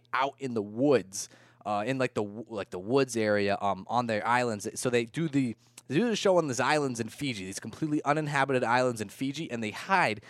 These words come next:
these hidden immunity idols. Uh, some, actually, sometimes you can win it. You know, they've won 'em in, you know, auctions and stuff like that.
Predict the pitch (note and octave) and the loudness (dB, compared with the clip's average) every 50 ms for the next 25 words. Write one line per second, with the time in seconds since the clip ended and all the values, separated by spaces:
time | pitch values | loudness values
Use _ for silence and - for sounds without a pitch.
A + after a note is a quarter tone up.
0 | - - - - - B2 A#2 G#2+ - - _ - - - F#3+ G3+ G#3 G#3 G3+ - | -20 -20 -16 -8 -4 -4 -4 -4 -6 -10 _ -16 -6 -2 0 0 2 0 0 -2
1 | - D3 C#3+ D3 D#3 F3 G3 G3 F3+ E3 E3 D#3+ - - C3 D3 D3+ A#2+ F#2 - | -4 -6 -4 -2 0 0 2 2 4 4 2 2 0 0 0 0 0 0 -2 -6
2 | G#2 - - - - - - - - - _ - G#2 G#2+ G#2+ - - - F#3 G3 | -8 -14 -16 -16 -18 -20 -20 -20 -20 -20 _ -2 -2 -2 0 0 0 2 0 0
3 | - - C#3 C#3+ D3+ - - - - - - A#3+ B3+ C4+ - B3+ A3+ A3+ G#3+ E3 | 0 -2 -4 -4 -4 -4 -4 -4 -4 -2 0 0 0 0 0 0 0 0 0 -2
4 | E3+ F3 - F#3+ E3+ D#3 D3 D#3 D3+ D3 C#3+ C#3 D3 C3+ C3 B2+ C3 A#2 A#2+ B2 | -4 -4 -4 -4 -4 -2 0 0 0 0 0 -2 0 0 2 2 0 0 0 0
5 | C#3 C#3+ C#3+ C3+ C3+ C3 B2+ B2 B2 A#2+ A#2+ - - - - - _ - B2 A#2 | 0 0 0 0 -2 -2 -4 -6 -6 -8 -10 -12 -18 -20 -20 -18 _ -6 -6 -6
6 | - - A#2+ A#2+ B2 - - - C3+ B2 A#2+ A#2+ A#2+ A#2 - - A#2+ - - B2 | -4 -4 -2 -2 -2 -2 -4 -4 -4 -4 -6 -8 -10 -6 -4 -4 -4 -2 -2 -4
7 | A2+ A2 - - A#2 A2+ A2+ A2 - | -4 -4 -2 -2 0 0 0 -2 -4